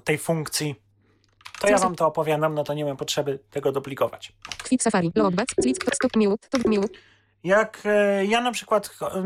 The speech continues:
Speaker 1: <clears throat> niestety Reaper na Macu ma taką, myślę, głupią przypadłość. Nie wiem, z czego ona wynika, że w Reaperze wybieramy je-, y, jakby jedno urządzenie i ono jest zarówno wejściem, jak i wyjściem.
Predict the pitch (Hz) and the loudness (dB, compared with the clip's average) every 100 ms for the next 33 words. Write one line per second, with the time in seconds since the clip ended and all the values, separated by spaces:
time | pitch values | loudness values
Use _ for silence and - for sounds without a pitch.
0 | 190 - 214 226 208 180 - 190 202 - | -4 -2 0 0 -2 -6 -8 -2 -2 0
1 | 226 214 233 233 214 196 196 220 - 202 | 0 0 2 2 0 0 0 -2 -2 -4
2 | 185 185 190 185 185 180 185 196 - 180 | -4 -4 -2 0 0 0 -2 -2 -2 -4
3 | 160 175 240 247 220 196 180 185 170 151 | 0 0 2 2 0 0 0 2 2 2
4 | 165 202 - - _ _ _ _ _ _ | 2 2 -4 -14 _ _ _ _ _ _
5 | _ 190 240 285 247 - 214 208 196 180 | _ 0 2 2 0 0 2 2 2 -2
6 | 160 135 151 233 - _ _ _ - _ | -4 -2 -2 -2 -4 _ _ _ -20 _
7 | _ _ - 156 165 202 196 196 190 - | _ _ -4 0 2 4 4 4 0 -6
8 | _ _ 160 196 202 262 277 214 202 202 | _ _ -6 -4 0 0 0 -2 0 2
9 | 214 202 202 180 214 208 180 190 190 185 | 2 2 0 0 0 0 -4 -4 -2 -4
10 | - 175 180 185 254 233 180 180 190 175 | -6 -4 -2 0 2 2 0 0 -2 2
11 | 175 165 180 311 - _ _ _ _ _ | 0 0 -2 -4 -8 _ _ _ _ _
12 | _ _ _ _ _ _ - 190 196 226 | _ _ _ _ _ _ -4 0 2 2
13 | 220 220 - 214 226 226 196 165 247 - | 2 0 0 2 2 2 0 0 -2 -2
14 | 269 220 202 190 180 147 - 123 | -2 -2 -2 0 0 0 -6 -12